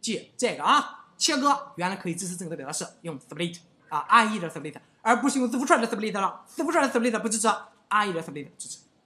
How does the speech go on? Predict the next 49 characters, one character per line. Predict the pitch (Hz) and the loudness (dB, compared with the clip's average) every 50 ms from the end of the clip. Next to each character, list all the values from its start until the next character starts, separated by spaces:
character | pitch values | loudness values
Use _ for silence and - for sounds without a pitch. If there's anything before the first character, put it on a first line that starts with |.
| - - - _ _ _ _ _ _ _ _ _ _ _ _ _ _ | -20 -20 -20 _ _ _ _ _ _ _ _ _ _ _ _ _ _
说 | - - - - 403 427 392 | -4 -2 2 4 4 6 8
完 | 339 330 | 8 8
了 | 370 381 349 | 8 6 4
这 | - | 4
么 | 277 240 | 2 2
多 | 302 320 330 | 2 2 0
之 | - - - 370 | 0 0 0 2
后， | - 370 330 220 185 - - | 6 8 6 6 6 2 -6
同 | 180 | -4
学 | 170 156 | -4 -4
们， | - - - - | -4 -6 -10 -6
接 | - | -4
下 | 175 | -2
来 | 165 160 | -2 -2
咱 | 165 156 | -2 -4
们 | 165 | -2
要 | 170 165 147 | -2 -4 -4
练 | 151 156 185 202 175 139 127 | -4 -6 -6 -6 -6 -6 -8
练， | 120 - _ _ _ - | -12 -16 _ _ _ -10
练 | 180 220 311 330 294 254 226 | -6 -4 0 2 2 2 0
一 | |
个 | 202 185 | -2 -2
什 | - - - 240 | -2 2 2 4
么 | 320 370 | 4 2
东 | 381 370 | 0 0
西 | 320 320 | 0 2
呢？ | 285 269 254 247 - - - - _ _ _ _ _ _ _ _ _ _ _ _ _ _ _ _ _ - | 4 4 4 2 0 -8 -14 -20 _ _ _ _ _ _ _ _ _ _ _ _ _ _ _ _ _ -16
这 | - - 160 127 | -10 -8 -8 -8
个。 | - - _ _ _ _ _ _ _ _ _ _ _ _ _ _ _ _ _ _ _ _ _ _ _ _ _ _ _ - | -10 -16 _ _ _ _ _ _ _ _ _ _ _ _ _ _ _ _ _ _ _ _ _ _ _ _ _ _ _ -6
接 | - 339 | -4 0
下 | 311 294 269 | 2 4 4
来 | 247 | 4
呢， | 240 240 233 240 233 | 4 4 4 4 4
我 | 233 240 | 2 0
打 | 240 208 180 180 | 0 2 2 2
开 | 180 220 208 | 2 0 -2
一 | 196 | -2
个 | 185 202 202 | -2 -4 -4
新 | 196 196 - 226 214 202 | -6 -4 -6 -6 -8 -6
的 | 190 185 175 170 | -4 -2 -2 -2
标 | - - 202 196 | -2 -4 -6 -4
签， | 196 - 214 196 185 | -4 -4 -6 -6 -6
上 | - - 202 175 | -6 -6 -4 -4
下 | 185 | -2
网 | 170 175 185 190 | -2 -2 -2 -4
址 | 175 - 131 | -6 -10 -10
拉 | 139 165 196 180 175 180 | -6 -2 -2 0 0 -2
钩 | - - 185 190 190 - _ _ | -4 -8 -10 -10 -10 -12 _ _
啊， | - 131 123 | -20 -20 -20